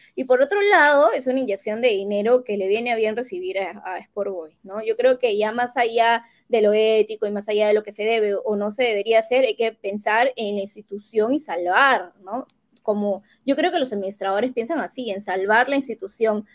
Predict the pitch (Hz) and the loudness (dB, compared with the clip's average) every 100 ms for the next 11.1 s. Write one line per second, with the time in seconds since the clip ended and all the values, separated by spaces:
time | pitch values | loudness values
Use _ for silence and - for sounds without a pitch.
0 | _ _ _ _ 240 233 247 269 285 220 | _ _ _ _ -6 -2 0 0 2 2
1 | 220 202 208 214 220 220 233 247 233 - | 2 0 0 0 0 -2 0 -2 -4 -4
2 | 208 208 220 233 269 370 403 381 285 277 | -2 0 4 6 6 6 2 2 2 2
3 | 269 285 294 208 - 240 262 277 _ _ | 2 0 -2 -6 -8 0 0 0 _ _
4 | - 220 214 202 233 208 202 - 254 254 | -4 0 2 2 0 -2 -6 4 6 6
5 | - 240 190 202 226 247 202 - 285 262 | 4 0 2 2 2 0 -6 2 6 8
6 | 214 202 226 277 - 196 - - 214 208 | 6 4 0 -4 -10 -12 -12 -10 -8 -8
7 | - 220 208 208 220 220 240 208 208 - | -8 -6 -4 0 0 0 -2 -2 -2 2
8 | 220 320 480 _ _ _ _ _ 247 233 | 4 4 0 _ _ _ _ _ 2 4
9 | 226 220 220 220 220 214 214 214 262 262 | 4 2 2 2 2 2 2 4 4 4
10 | 262 262 254 254 233 262 226 196 180 180 | 2 2 0 -2 -2 0 0 -2 -6 -12
11 | - | -14